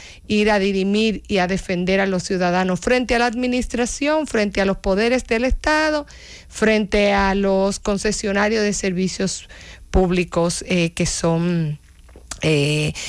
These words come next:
de, de necesidad. Y así fue, y él fue y contactó y dio su, su parecer.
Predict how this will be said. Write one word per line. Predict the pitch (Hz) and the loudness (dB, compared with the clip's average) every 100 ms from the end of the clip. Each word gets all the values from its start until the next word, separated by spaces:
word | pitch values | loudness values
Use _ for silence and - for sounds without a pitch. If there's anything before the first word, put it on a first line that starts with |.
| - - | -10 -4
de, | 170 175 170 165 165 160 151 170 147 | 2 4 4 2 2 0 -2 -4 -2
de | 151 160 | 2 2
necesidad. | 160 - - - 139 - - - - - - - - - - - - | 2 0 -4 -2 -4 -6 -10 -20 -16 -14 -14 -14 -14 -14 -16 -20 -4
Y | 277 294 | 0 2
así | 311 - 403 | 2 2 0
fue, | - 453 539 392 | 0 0 0 -2
y | 269 262 | 0 0
él | 302 | 0
fue | - 339 494 | 0 0 2
y | - | 0
contactó | 302 277 269 208 277 339 392 | 0 0 -2 -2 0 0 0
y | 247 | -2
dio | 254 269 277 277 247 220 | 0 2 2 0 -2 -10
su, | 226 269 262 247 | -8 -4 -4 -4
su | - 214 | -4 -2
parecer. | 233 208 208 - 254 | 0 0 0 0 0